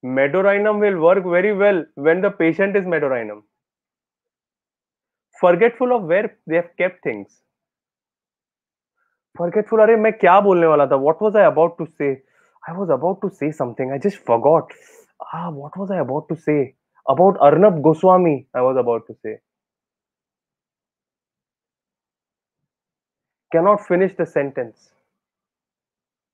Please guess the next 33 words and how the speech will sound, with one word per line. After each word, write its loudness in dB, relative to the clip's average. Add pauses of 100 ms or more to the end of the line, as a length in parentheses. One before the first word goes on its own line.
(2500)
Forgetfulness 2
of -2
words. 0 (280)
Word 6
hunting. 2 (100)
"अरे, 6 (120)
what 4
was 4
I 4
about 2
to, -12 (360)
what 2
is, -2
what 0
is -6
this -4
called 2
as? -4
What -4
is -8
this? -8 (140)
This, -14 (120)
this -12
is -14
called 0
as -4
what? -8 (580)
Ah, -8
what -2
was -4
that -4
called 4
as?" -12